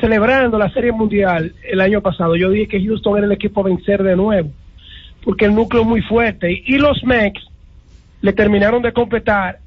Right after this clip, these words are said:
pagándole dinero y devolviéndole al AS, Justin Verlander. Pero lo de Filadelfia, yo creo que todo el mundo se ha enfocado,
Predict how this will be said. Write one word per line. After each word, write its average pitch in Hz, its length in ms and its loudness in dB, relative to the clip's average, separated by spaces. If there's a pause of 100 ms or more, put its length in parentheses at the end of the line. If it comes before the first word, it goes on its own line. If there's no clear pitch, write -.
(140)
pagándole 311 680 0
dinero 269 380 0
y 240 40 2
devolviéndole 247 840 0
al 220 220 -4 (100)
AS, 233 280 -2 (800)
Justin 220 300 0
Verlander. 165 480 -2 (380)
Pero 247 200 2
lo 254 100 2
de 254 100 2
Filadelfia, 254 680 -2
yo 247 160 -2
creo 285 300 -2
que 269 100 -6
todo 294 540 0
el 269 80 0
mundo 220 440 -4 (520)
se 233 80 2
ha 233 80 2
enfocado, 190 800 -2